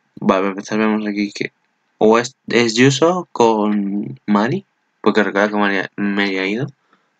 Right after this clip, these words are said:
o es esa que dice en Rosa. Vale, tiene pinta que es la niña, creo,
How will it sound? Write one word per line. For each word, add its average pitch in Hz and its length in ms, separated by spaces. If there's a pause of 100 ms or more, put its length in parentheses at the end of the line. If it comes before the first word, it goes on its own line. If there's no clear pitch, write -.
(140)
o 90 160
es 98 120
esa 101 240
que 98 100
dice 95 300
en 92 200
Rosa. - 300 (2500)
Vale, 110 260
tiene 120 160
pinta 143 260
que 147 80
es 143 60
la 139 100
niña, 117 420
creo, 110 320